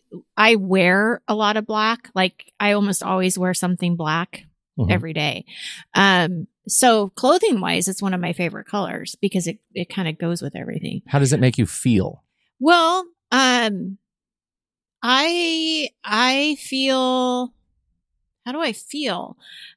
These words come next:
Speaker 1: That's hard because I think that it's kind of the opposite a little bit of white. Like, black feels a little bit more,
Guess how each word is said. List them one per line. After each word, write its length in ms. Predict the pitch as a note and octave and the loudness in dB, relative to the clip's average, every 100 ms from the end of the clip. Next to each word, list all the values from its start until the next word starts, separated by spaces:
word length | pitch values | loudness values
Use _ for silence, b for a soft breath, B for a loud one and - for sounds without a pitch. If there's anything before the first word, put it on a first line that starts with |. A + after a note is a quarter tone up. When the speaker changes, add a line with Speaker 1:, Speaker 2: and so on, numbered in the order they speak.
| _ | _
Speaker 1:
That's 280 | G#3+ D4 - | -2 0 0
hard 640 | - C4+ E4 F4 A3+ F3 F3+ | -2 2 4 4 2 0 0
because 540 | A#3+ C4 A#3 A3 G#3+ | 0 4 4 4 2
I 140 | - A#3 | 2 2
think 300 | B3 D#4 A3+ | 2 0 2
that 180 | C#4 F#3 | 2 4
it's 140 | G#3+ - | 0 0
kind 200 | C#4 C4+ | 0 0
of 100 | B3+ | 0
the 140 | A3+ | -2
opposite 460 | - F#3 B3+ B3 B3+ | 0 -2 -2 -2 0
a 60 | |
little 200 | B3+ B3+ | 0 0
bit 120 | C4 C4+ | 2 0
of 120 | B3+ | 0
white. 360 | B3 B3+ C#4 C#4+ | 0 0 0 0
Like, 240 | G3+ F#3+ - | 0 0 0
black 340 | G3+ G#3 A3 | 0 0 -2
feels 300 | - A3+ G#3 | 0 2 2
a 40 | G3+ | 0
little 360 | F#3+ G3 G3+ | 0 0 0
bit 260 | G#3 G#3 - | 2 0 0
more, 600 | G3+ G3 F#3+ G3 F#3 | 0 0 0 -2 -4